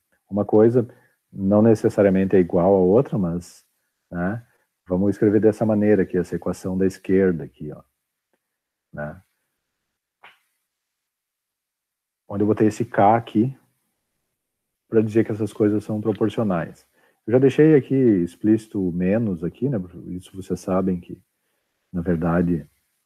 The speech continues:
quando o fluxo tá aumentando, né, essa força eletromotriz aparece tentando impedir que ele aumente. E se o fluxo tá diminuindo,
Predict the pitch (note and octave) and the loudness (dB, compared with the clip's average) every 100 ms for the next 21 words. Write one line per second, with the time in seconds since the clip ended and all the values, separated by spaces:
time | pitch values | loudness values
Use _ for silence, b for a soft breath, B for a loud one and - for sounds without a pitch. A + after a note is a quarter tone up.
0 | _ _ _ _ - F2+ F#2+ - G2 E2+ | _ _ _ _ -6 0 2 4 2 2
1 | G2+ F2 E2+ E2 D2+ _ _ - F#2+ G2 | 0 0 0 0 -6 _ _ -2 2 2
2 | F#2 F2 F#2+ A2 C3+ A#2 - _ _ _ | 2 2 2 4 2 0 -4 _ _ _
3 | _ E2+ E2 G2 - _ _ _ _ - | _ -10 -8 -8 -12 _ _ _ _ -6
4 | F2+ - F2+ D#2+ D2+ - _ _ _ _ | -4 0 0 0 -6 -16 _ _ _ _
5 | _ _ _ _ - - G2+ G2 F#2+ F#2 | _ _ _ _ -6 2 2 4 2 2
6 | F#2+ F2 E2+ E2+ G2 A2 - - _ _ | 2 -2 -2 2 4 4 0 -20 _ _
7 | _ _ G2 F#2+ F2+ F2+ F#2+ - A2+ G#2 | _ _ -10 -2 0 2 0 0 -2 -2
8 | - _ _ F#2+ F#2 G2 G2 G2+ G2+ F#2+ | -6 _ _ -6 0 2 2 2 0 -2
9 | _ - F#2+ G2 G2+ G#2 G#2+ G#2+ G2 G2 | _ -6 0 2 4 4 6 6 4 0
10 | F#2+ F2 - - - - F2+ - G2 - | -2 -6 -16 -20 -20 -16 -16 -10 -12 -8
11 | F#2+ F2+ F2 F#2+ G2 G2 G#2 A#2 B2+ C3+ | -6 -6 -4 -4 0 0 0 0 -2 -4